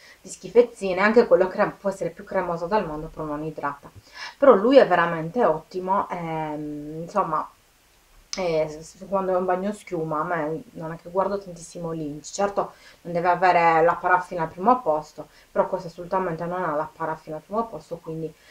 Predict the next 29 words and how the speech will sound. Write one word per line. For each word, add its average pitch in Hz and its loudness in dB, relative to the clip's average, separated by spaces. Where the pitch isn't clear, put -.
comunque 175 -2
lo, 143 -2
lo 302 6
promuovo 226 6
ed 180 0
è 170 -2
un 196 -6
regalo 185 2
comunque 170 -4
carinissimo 175 -4
che 175 -10
mi 165 -6
è 160 -6
stato 165 -12
fatto. - -12
Lo 359 4
stesso 233 0
vale 196 4
per 175 0
i, 175 0
ehm, 165 -4
bals-, 196 -4
per 180 -4
lo 185 0
shampoo, 196 -2
eh, 175 -2
e 175 -6
il 165 -4
balsamo. 160 -2